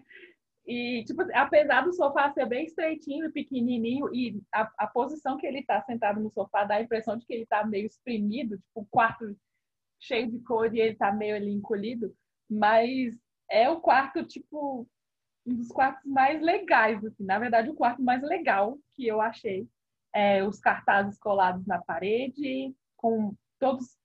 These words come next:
com frases de, de autoestima, de, de coisas boas, né? De, de boas vibrações. É, os elementos, o objeto deles eram os tênis.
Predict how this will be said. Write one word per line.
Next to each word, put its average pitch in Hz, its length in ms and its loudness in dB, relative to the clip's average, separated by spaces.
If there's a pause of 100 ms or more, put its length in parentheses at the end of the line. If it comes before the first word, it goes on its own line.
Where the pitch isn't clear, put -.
(100)
com 240 200 -4
frases 208 760 -2 (260)
de, 190 480 -4 (340)
de 185 320 -8
autoestima, 190 1000 -4
de, 180 460 -6 (720)
de 196 160 -10
coisas 226 480 -2
boas, 202 480 4
né? 202 360 0
De, 185 300 -10 (260)
de 175 160 -18 (160)
boas 202 240 -2
vibrações. 190 720 -4 (800)
É, 185 300 8
os 208 180 4
elementos, 214 720 2
o 220 140 2
objeto 196 480 2
deles 190 340 -2
eram 185 220 0
os 185 240 -12
tênis. 175 500 -8